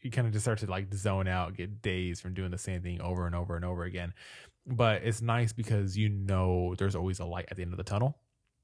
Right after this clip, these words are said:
And so for me, I always kinda focus on that. And Bree's a great supporter. And she's always the one telling me, like, "You're almost there. You're almost there. You're almost there." And it definitely helps out. Yeah. So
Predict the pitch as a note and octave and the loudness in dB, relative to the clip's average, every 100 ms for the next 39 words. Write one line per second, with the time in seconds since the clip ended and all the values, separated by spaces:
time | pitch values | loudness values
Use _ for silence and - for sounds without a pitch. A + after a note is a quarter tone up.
0 | - - - G#2 F#2 F#2 - G2+ G#2 G2+ | -20 -8 -2 0 0 -2 0 0 0 -2
1 | F2+ E2+ E2+ E2+ E2 F#2+ F#2 - F2 E2+ | 0 -2 -4 -6 -6 -8 -8 -8 -6 -6
2 | F2 F#2+ G2+ F#2+ F2+ G#2 - - G2+ G#2 | -4 -2 0 0 -2 -4 -12 -12 -6 -2
3 | F2+ F#2+ - F#2 F2 F2+ G2 F#2 F2 F2+ | -2 -4 -4 -2 -2 -4 -4 -2 -2 -2
4 | F2+ F2 F2+ F#2 F#2 F#2 F#2+ G#2 A2+ - | -2 -2 -2 -4 -4 -4 -4 -4 -8 -18
5 | - _ G#2+ G#2 G#2 G#2+ F#2 F2+ A2 A#2+ | -20 _ 2 4 4 2 0 0 6 8
6 | A2 A2 A2 G2 F#2+ A2+ A2 G2+ G2+ F2+ | 8 4 4 2 4 6 6 4 2 0
7 | F2+ G#2+ G#2+ B2+ G2 F#2 F2+ - F2+ F#2+ | -2 -6 -8 -8 -4 -4 -4 -4 -4 -6
8 | G2+ F2+ G2 - _ _ _ _ _ - | -6 -6 -8 -12 _ _ _ _ _ -20
9 | - _ _ _ _ _ _ - - G2+ | -20 _ _ _ _ _ _ -14 -10 -6
10 | F#2 F#2 | -4 -4